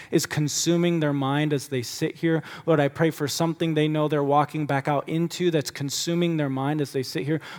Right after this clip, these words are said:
Lord, we're not a culture that sits under forty minutes of listening to someone talk anymore. God, we need your help in this. Would you grip us and would you not let us go by your word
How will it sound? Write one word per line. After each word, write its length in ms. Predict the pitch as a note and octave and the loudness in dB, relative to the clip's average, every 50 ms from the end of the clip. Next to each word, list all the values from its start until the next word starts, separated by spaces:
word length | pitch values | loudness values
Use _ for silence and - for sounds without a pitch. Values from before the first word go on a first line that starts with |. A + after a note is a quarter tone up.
| - | 4
Lord, 140 | E3+ F3 D3+ | 4 4 4
we're 140 | C#3 D#3 E3+ | 4 2 4
not 200 | F3 F3 F3+ G3 | 6 6 6 6
a 60 | F#3 | 4
culture 500 | - - - E3+ F3+ F3+ F3 - E3 D3+ | 0 -2 0 2 2 2 2 0 -2 0
that 160 | C#3 C#3+ - | 0 0 -2
sits 280 | - - E3 D#3+ - - | 0 0 -2 -2 0 0
under 240 | D#3+ D#3+ D3+ D3 C3 | -2 0 0 0 -2
forty 360 | - - D3+ D#3 D#3 D3+ D3+ | -2 0 0 2 2 2 0
minutes 360 | D3 C#3+ C#3+ C#3+ C3+ - - | 0 0 0 -2 -2 -4 -6
of 140 | C#3+ B2+ B2+ | -8 -6 -2
listening 400 | C#3 C#3 - - D3 C#3+ C3+ B2+ | -4 -4 -4 -2 -4 -4 -4 -4
to 60 | B2 | -4
someone 320 | - - C3 B2 A#2+ A2+ | -4 -6 -6 -6 -6 -8
talk 400 | G#2 - - C3+ C3+ C#3 C3+ - | -10 -8 -4 -2 -2 -2 -2 -4
anymore. 400 | C#3 B2 A#2 A#2 A2+ A2+ A#2 A#2+ - - - - | -6 -6 -6 -6 -6 -6 -8 -8 -8 -12 -10 0
God, 160 | - D#3+ C#3+ | 2 2 2
we 180 | C3 C3 D3 D#3+ | 4 2 2 2
need 200 | F3 F3+ E3+ C#3 | 2 2 0 0
your 100 | C3+ A2 | -2 -4
help 340 | - B2+ C#3 C#3+ B2+ - - A#2+ B2+ _ - | -2 -2 0 -2 -2 -2 -6 -16 -18 _ -10
in 140 | B2+ B2 A#2 | -8 -8 -6
this. 420 | G#2+ G#2 G2+ - - - - - _ _ _ _ _ _ _ _ _ _ _ _ _ _ _ _ _ _ _ | -6 -8 -10 -10 -10 -10 -12 -12 _ _ _ _ _ _ _ _ _ _ _ _ _ _ _ _ _ _ _
Would 220 | - C#3+ C#3+ A#2 A#2+ | -2 -2 -2 -2 -2
you 140 | C#3 D3+ C3 B2 - | -4 -4 -4 -6 -8
grip 440 | - - C3 C3 D3 D#3+ - - D3+ - | -8 -6 -4 0 0 0 0 0 -2 -2
us 240 | - B2+ A#2+ - | -2 -2 -2 -4
and 160 | - - D3 C3+ | -4 -4 -2 -2
would 220 | C#3 C#3+ C3+ - | -2 -4 -4 -4
you 100 | C#3 C3+ | -4 -4
not 340 | C3 C3 C#3 C3+ C3+ C3+ - | -2 -2 0 0 -2 -2 -2
let 160 | C#3 C3+ C3 | -4 -4 -2
us 180 | A#2+ A2 - - | -4 -6 -8 -8
go 380 | - B2+ B2 A#2 G#2+ G2+ G2 - - - - - | -6 -6 -6 -6 -8 -10 -14 -16 -18 -20 -14 -4
by 120 | - C#3 | -2 0
your 240 | C3+ C3 B2 B2+ B2+ | 0 0 -2 -2 -4
word 500 | A#2+ A2+ A#2 C3 C3+ B2+ B2 A#2+ A2+ A2+ | -6 -6 -4 -4 -4 -2 -4 -4 -6 -8